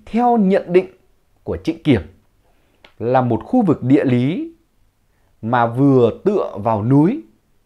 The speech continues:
vừa có sông trước mặt. Cho nên đấy là khu vực mà ông cho đào lũy, đắp lũy, xây thành và tạo ra hành điện cho các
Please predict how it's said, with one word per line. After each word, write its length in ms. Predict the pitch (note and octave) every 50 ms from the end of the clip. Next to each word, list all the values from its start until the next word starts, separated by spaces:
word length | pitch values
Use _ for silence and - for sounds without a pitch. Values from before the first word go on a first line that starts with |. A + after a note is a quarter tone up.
| _ _ _ _
vừa 500 | G#2 F#2 F#2 A2+ A#2+ A#2 G#2 F#2+ F2 F#2+ -
có 160 | - F#2 A2+
sông 440 | C3 - - - A#3 A#3 A#3 A3+ G#3+ G#3 - - _ _ _ _ _
trước 240 | - A3+ B3 A#3+ A2
mặt. 200 | G2 E2 E2+ - - _ _ _ _ _ _ _ _ _ _ _ _ _ _ _ _ _
Cho 140 | - F3 F#3
nên 220 | F#3 F#3 F#3 F3+
đấy 220 | C#3 A#2 B2 E3 G3+
là 140 | F3 G#2+
khu 280 | F2 - - - A#3 A#3
vực 320 | F3 D#3+ - - - _ _ _ _ _ _ _ _ _ _ _ _ _
mà 140 | - G2+ F#2+
ông 340 | - - - D#3 D#3+ E3 E3
cho 520 | - E3 D#3+ D#3 D#3 D#3 D3+ D3 D3 D3+ D#3 _ _ _ _ _ _ _ _ _ _ _ _ _ _ _ _ _ _ _ _ _ _ _ _
đào 520 | - C3 B2 B2 A#2+ A#2+ G#2+ F#2+ F2 D#2 D#2+
lũy, 440 | E2 G2 B2 A#2 - - B3+ C#4+ - _ _ _
đắp 400 | - E3+ A#3 - - - _ _
lũy, 380 | D3+ D3 D#3 F3 - A#3+ C4 C#4+ - _ _ _
xây 400 | _ - - - G3 G3+ F#3+ F3+
thành 260 | - B2+ A#2+ F2+ D#2+ D#2+ - _ _ _ _ _ _ _ _ _ _ _ _ _ _ _ _ _ _ _ _ _ _
và 220 | - G2 A2 G#2 E2+
tạo 380 | - - A#2 A2 - - G2+
ra 140 | G2+ C3 C#3+
hành 440 | C#3 A#2+ C#3+ C#3 C3+ A#2+ A2 G2+ G2+
điện 200 | B2+ D3+ - - - - _ _ _ _ _ _ _ _ _ _ _ _ _ _ _ _ _
cho 240 | - D3 C#3+ C#3
các 180 | C#3 C#3 F#3+